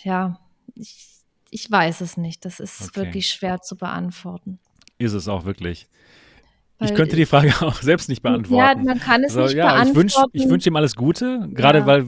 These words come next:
Speaker 2: weil wir auch halt, äh, V-R-Enthusiasten sind und natürlich würd's mich freuen, wenn dann seine Investition in V R aufgeht, ne?
Speaker 1: Ja.
Speaker 2: Aber ob,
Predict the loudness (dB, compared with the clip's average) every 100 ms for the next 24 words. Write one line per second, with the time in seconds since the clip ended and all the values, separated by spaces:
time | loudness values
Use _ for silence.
0 | -6 -4 0 2 4 4 4 2 2 2
1 | 2 0 0 -4 -2 -2 -2 -4 -2 -2
2 | -2 -2 -2 -4 -8 -6 -6 -6 -8 -8
3 | -8 -6 -6 -6 -8 -10 -4 -2 0 -2
4 | -8 -20 -20 -20 _ -2 0 2 2 2
5 | 2 -2 -4 -6 0 2 2 -2 -4 0
6 | 0 2 2 0 -4 -6 -8 -10 -20 _
7 | -2 2 2 0